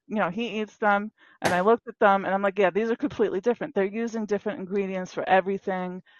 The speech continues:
They've changed cat food and dog food formulas, like, a million times. Animals are getting sick. There's more, um, like, indi-, like, digestive issues that animals are having,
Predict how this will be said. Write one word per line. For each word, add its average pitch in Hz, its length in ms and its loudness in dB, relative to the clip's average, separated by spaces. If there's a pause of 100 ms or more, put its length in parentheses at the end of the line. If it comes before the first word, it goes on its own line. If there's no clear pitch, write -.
(180)
They've 175 180 -2
changed 226 560 -6
cat 208 340 -2
food 208 280 0
and 185 120 -2
dog 185 260 4
food 196 200 -6
formulas, 180 560 -2
like, 170 160 -2
a 175 60 -2
million 220 440 -2
times. 185 560 -4 (680)
Animals 233 420 2
are 214 80 0
getting 196 320 0
sick. - 600 0 (520)
There's 185 280 0
more, 220 460 4 (100)
um, 180 340 0
like, 175 340 -2 (200)
indi-, 202 420 2 (100)
like, 180 220 2
digestive 185 680 0
issues 185 380 -4
that 185 160 0
animals 185 400 -2
are 190 80 -4
having, 175 520 0